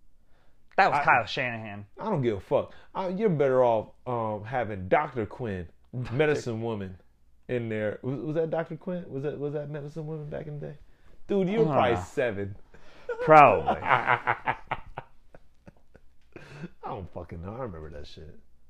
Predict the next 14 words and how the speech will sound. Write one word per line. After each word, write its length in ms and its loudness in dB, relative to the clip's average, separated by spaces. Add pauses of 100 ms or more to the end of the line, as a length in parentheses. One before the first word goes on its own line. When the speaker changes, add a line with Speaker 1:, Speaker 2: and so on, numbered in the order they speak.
Speaker 2:
Like 140 -12
C 180 -16
B 260 -14
S 220 -16
or 40 -18
some 200 -20
shit. 320 -18 (2500)
Speaker 1:
But, 340 -12 (100)
dude, 320 -8 (340)
Speaker 2:
I 40 -12 (100)
gotta 140 0
Speaker 1:
Robbie 320 8
Speaker 2:
stop 80 -4
Speaker 1:
Gould 500 4